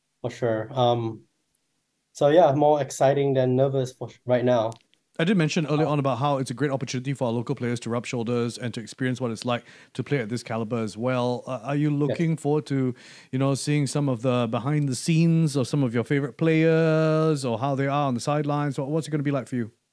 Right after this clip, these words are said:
Speaker 1: Being able to, I guess, interact with them.
Speaker 2: Is there a
Speaker 1: If
Speaker 2: locker room in golf? Do you all hang out in the locker room? Does that happen like football? No,
Speaker 1: Yeah,
Speaker 2: huh?
Speaker 1: yeah, some, sometimes, yeah. For sure, we,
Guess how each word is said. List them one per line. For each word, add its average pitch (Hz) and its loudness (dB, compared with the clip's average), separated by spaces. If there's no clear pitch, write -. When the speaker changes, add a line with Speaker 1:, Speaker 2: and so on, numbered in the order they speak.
Speaker 1:
Being 202 2
able 190 4
to, 139 0
I 131 -4
guess, 143 -2
interact 143 2
with 135 2
them. 131 2
Speaker 2:
Is 180 0
there 330 4
a 302 6
Speaker 1:
If - 6
Speaker 2:
locker 170 4
room 262 8
in 240 6
golf? 254 4
Do 180 4
you 202 6
all 269 4
hang 208 4
out 233 4
in 190 4
the 180 4
locker 180 2
room? 285 4
Does 185 2
that 208 2
happen 233 2
like 175 2
football? 208 -2
No, 160 4
Speaker 1:
Yeah, - -
Speaker 2:
huh? 127 2
Speaker 1:
yeah, 240 6
some, 269 2
sometimes, 226 4
yeah. 220 6
For 190 0
sure, 180 4
we, 170 0